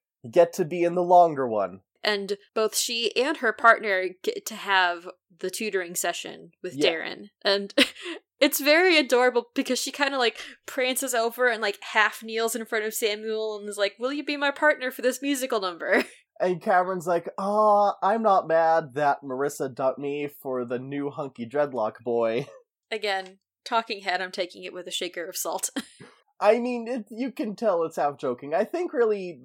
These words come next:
Speaker 1: a lot of the stuff Cam says is half joking. Like, anytime he's like,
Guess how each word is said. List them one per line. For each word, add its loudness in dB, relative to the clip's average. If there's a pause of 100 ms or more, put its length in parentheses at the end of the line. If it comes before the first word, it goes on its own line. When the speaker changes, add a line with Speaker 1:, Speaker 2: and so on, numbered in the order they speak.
(120)
Speaker 1:
a 2
lot 0
of -2
the -6
stuff -4
Cam -2
says -4
is -18
half -4
joking. -6 (240)
Like, -2
anytime -2
he's -10
like, -4